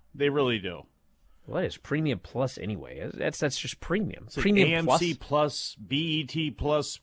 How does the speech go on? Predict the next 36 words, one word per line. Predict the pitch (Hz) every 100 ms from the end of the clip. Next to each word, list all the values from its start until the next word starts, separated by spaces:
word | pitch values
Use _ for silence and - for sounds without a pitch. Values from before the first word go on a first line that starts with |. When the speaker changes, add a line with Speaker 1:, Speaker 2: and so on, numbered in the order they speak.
| -
Speaker 1:
Paramount | 139 143 143 147 151 123
Plus, | - 147 147 - - - _ _ _ 127
H | 139 -
B | 143 147
O | 147
Max. | 135 139 151 143 - - - _ _ _ _ _ _ -
Get | 190
out | 98 87 - 113
with | 113
all | 120 110
Speaker 2:
Well, | 220
anyway, | 254 185
Speaker 1:
this. | 160
Speaker 2:
the |
point | - 262 254
is, | 175
if | 156
you're | 175 202
getting | 220 202
it | -
free, | 190 214
you're | 165 151
not | 147
getting | 160 139
it |
anymore. | 117 98 85 73 -
June | 156 170
twenty-sixth, | - 165 135 - 107 -
you're | 147
gonna |
have | 131
to | 117
cough | - 147 143
up | 143
the | 123
money. | 113 98 69